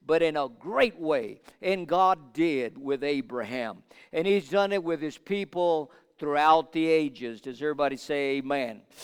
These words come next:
So God has n-, uh, never, and he will never have, uh, you to have any, anything to do with fear, all right? Uh, you must never permit fear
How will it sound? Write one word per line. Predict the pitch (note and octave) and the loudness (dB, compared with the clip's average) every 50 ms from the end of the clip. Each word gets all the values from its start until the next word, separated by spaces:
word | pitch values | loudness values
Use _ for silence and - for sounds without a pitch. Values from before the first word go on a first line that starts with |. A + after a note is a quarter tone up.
| - - - - _ | -20 -20 -20 -20 _
So | - - G#3 G#3 G3 | -6 0 0 0 2
God | E3 G3 G#3+ A3 A3+ A3 | 4 6 6 8 8 6
has | F#3 F#3+ G3 F#3 D#3+ B2+ C#3+ | 6 4 4 4 2 0 -6
n-, | E3+ E3 E3+ F3+ F3+ F#3 | -12 -10 -10 -10 -8 -4
uh, | - F3 E3 D#3 D3+ D3+ D3+ | -2 0 2 2 2 0 -4
never, | D3+ D3 D3+ D#3 D#3+ F3 G#3 G#3+ F#3 A3+ B3+ C4+ C#4 C4 _ _ - _ _ _ _ | -8 -10 -8 -4 0 2 2 2 4 2 -2 -2 -2 -8 _ _ -20 _ _ _ _
and | - D3+ D#3 D#3 D#3+ D#3 D3+ D3+ D3+ | -2 0 2 2 4 2 2 0 0
he | D3 D#3+ F3 | 0 0 0
will | E3+ E3 E3 D#3+ D#3 D3+ C#3+ | 2 2 2 2 2 0 -2
never | C#3 D3+ D#3 E3+ F#3+ G#3 F#3+ G3+ G3 E3+ | -4 -6 -4 0 0 0 0 0 -2 -2
have, | D#3 E3+ F3+ F#3 F3+ F3+ D#3 D3+ | -2 0 2 2 2 2 0 -4
uh, | - - D#3+ D3+ D3 D3 C#3+ C#3 C3+ - - - | -8 -4 -2 0 0 0 0 -2 -4 -6 -8 -10
you | C#3+ D3 D3+ F#3 G3 F3+ | -8 -6 -2 0 0 2
to | E3 D#3+ | 2 0
have | C#3 D3 D#3+ D#3+ D#3 | 0 0 -2 -2 -2
any, | D#3 E3 F#3 G3+ G3+ G3+ G3 - - | -2 -2 -2 0 -2 -2 -4 -8 -12
anything | - F3+ F#3 G3 F#3+ - F#3 F#3 F3+ C#3+ | -8 -4 -2 -2 -2 -4 -6 -8 -8 -8
to | D3+ D#3 | -12 -10
do | C#3 D3 E3 E3+ | -8 -4 -4 -4
with | F3 E3+ E3+ F3 E3 - | -2 -2 -4 -4 -4 -6
fear, | - - _ - - G3 F#3+ E3+ D3+ C3 A#2+ - A#2 A2+ | -12 -20 _ -12 -8 -6 -4 -4 -4 -4 -6 -8 -10 -10
all | A2 A2 A#2+ | -6 -4 -2
right? | B2+ C3+ C#3+ D#3 E3+ F#3+ F#3 - _ _ _ _ - - - - - - | 0 0 2 2 0 -2 -4 -8 _ _ _ _ -20 -20 -20 -20 -10 -4
Uh, | - D3+ D3+ D3 D3 C#3+ C#3 - | 0 2 4 4 4 2 0 -4
you | D#3+ D3 D#3+ G3 G3+ | -8 -6 -4 -2 0
must | G#3 G3 F3+ E3+ D#3+ - D3 | 2 4 4 2 2 0 -6
never | D#3+ E3 F3 F#3 G3+ A3+ B3 B3 A3+ F3+ F#3+ E3+ D3 C3 | -10 -8 -6 -2 2 2 4 2 2 2 0 0 -2 -2
permit | - _ - - D3+ D#3 D3 D#3 E3 E3+ E3+ E3+ | -4 _ -14 -8 -6 -6 -6 -4 -2 -4 -4 -4
fear | - - - - F#3 G3 F#3 D#3 C#3 C3 B2+ C3 C3 | -8 -20 -16 -12 -8 -4 -4 -2 -2 -2 -4 -6 -8